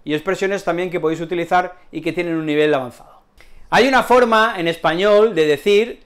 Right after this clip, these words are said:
que estamos haciendo una fiesta muy grande, o estamos en una fiesta muy grande y estamos pasándolo bien, o que queremos hacer una fiesta por todo lo alto, para todo el mundo, para las personas que queremos, porque hemos logrado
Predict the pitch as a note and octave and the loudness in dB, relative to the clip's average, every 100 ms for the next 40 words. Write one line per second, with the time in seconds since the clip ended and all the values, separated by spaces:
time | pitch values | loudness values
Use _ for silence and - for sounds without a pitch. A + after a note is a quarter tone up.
0 | - D3+ D3+ G3+ A3 G#3 F#3 G3 G3+ F#3+ | -12 -8 -4 -4 -2 -4 -4 -4 -2 -2
1 | E3 F3+ E3+ - E3+ D#3+ D3 B2 A#2 A#2+ | -2 -2 -2 -2 -2 0 -2 -4 -8 -16
2 | - D3+ F3 - - _ _ - D3+ D#3 | -12 -10 -10 -14 -20 _ _ -8 -6 -6
3 | D#3+ D#3+ D#3 D#3+ F3+ F#3 E3+ F3 F#3 - | -6 -6 -4 -2 -2 -4 -4 -6 -6 -10
4 | - _ - D3 D3 F3+ F#3 E3+ D3 E3+ | -18 _ -8 -6 -2 -2 2 2 2 0
5 | C3 - - - E3 F3+ E3+ F3 G#3 F3 | -2 -10 -12 -4 -2 -2 0 2 2 0
6 | A#2+ G#2 - - - - - C3+ E3 E3 | -6 -12 -20 -20 -20 -20 -12 -8 -4 -2
7 | D#3+ D3 - F3 E3+ F#3+ F#3+ F3+ - - | -2 -6 -4 -4 0 0 2 0 -12 -8
8 | C#3 C3 F#3 F3 D3 B2 A2 A#2 - - | -8 0 2 4 4 2 -4 -16 -20 -20
9 | - _ - - _ _ _ C3+ C#3 G3 | -20 _ -20 -20 _ _ _ -4 0 2
10 | F#3 E3 E3 C#3+ A#2+ B2+ B2+ C3 C#3+ F3+ | 2 2 -4 -6 -8 -8 -10 -10 -8 -8
11 | G3 - D#3+ E3+ F#3+ A3 G#3+ - - _ | -6 -6 -2 -2 0 -2 -4 -8 -20 _
12 | - C#3+ - F#3+ G3 - E3 E3+ D#3+ D3 | -10 -8 -2 -4 -4 -8 -8 -6 -2 0
13 | D3 D3+ E3+ F#3 F3+ | 2 2 2 0 -6